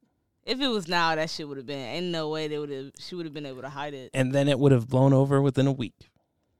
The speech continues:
Speaker 1: Right.
Speaker 2: <laughs>
Speaker 1: That's true. But see, if that came out years ago in the fucking nineties, two thousands, like, people talked about it for a little bit longer, I
Speaker 2: Mm-hmm.
Speaker 1: feel like.
Speaker 2: Right.
Speaker 1: So,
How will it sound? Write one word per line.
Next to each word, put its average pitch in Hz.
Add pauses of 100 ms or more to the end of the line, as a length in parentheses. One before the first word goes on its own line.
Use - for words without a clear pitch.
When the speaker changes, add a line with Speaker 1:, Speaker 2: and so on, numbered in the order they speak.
(120)
Speaker 1:
Right. 170 (640)
Speaker 2:
<laughs> -
Speaker 1:
That's 285
true. 170 (580)
But 208
see, 226
if 202
that 277
came 233
out 185 (640)
years 185
ago 147 (300)
in 175
the 175
fucking 175
nineties, 165 (280)
two 185
thousands, 160 (1080)
like, 165
people 311
talked 226
about 190
it 170
for 175
a 165
little 165
bit 139
longer, 135
I 123
Speaker 2:
Mm-hmm. 110
Speaker 1:
feel 147
like. 123
Speaker 2:
Right. - (1600)
Speaker 1:
So, 143